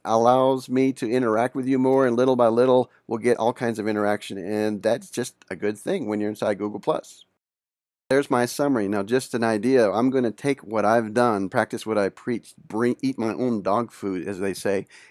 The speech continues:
and I'm gonna put in these time codes through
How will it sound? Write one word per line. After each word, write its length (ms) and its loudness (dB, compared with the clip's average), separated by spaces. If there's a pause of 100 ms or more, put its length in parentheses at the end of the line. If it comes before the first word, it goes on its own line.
and 80 -4
I'm 120 4
gonna 160 2
put 240 0
in 160 4
these 180 2
time 420 -2
codes 480 0 (320)
through 560 2